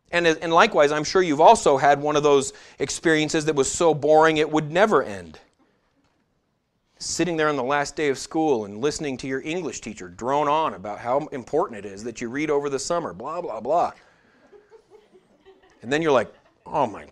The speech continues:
God, is still forty minutes left in this class?" In other words, doesn't joy and excitement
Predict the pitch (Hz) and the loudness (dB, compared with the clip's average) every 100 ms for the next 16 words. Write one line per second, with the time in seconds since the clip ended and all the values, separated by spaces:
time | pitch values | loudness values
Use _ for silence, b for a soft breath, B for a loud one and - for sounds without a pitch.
0 | - 214 233 139 110 - 202 156 - 175 | -6 2 4 4 0 -2 0 0 2 2
1 | 156 127 202 220 226 220 233 226 - 233 | 2 0 0 2 2 2 -2 -4 2 4
2 | 254 - - - - - - - - - | 4 -2 -10 -18 -20 -20 -20 -20 -20 -20
3 | - _ - _ _ _ _ _ 247 _ | -20 _ -20 _ _ _ _ _ -20 _
4 | _ 180 _ 190 _ _ _ 277 240 _ | _ _ _ _ _ _ _ _ _ _
5 | 190 _ _ _ _ _ _ _ B B | _ _ _ _ _ _ _ _ B B
6 | B B 165 220 240 190 151 208 226 262 | B B 6 8 8 6 4 4 4 2
7 | 156 170 185 208 185 135 - 156 170 175 | 2 4 6 6 4 -2 2 4 4 0
8 | 175 - | -8 -14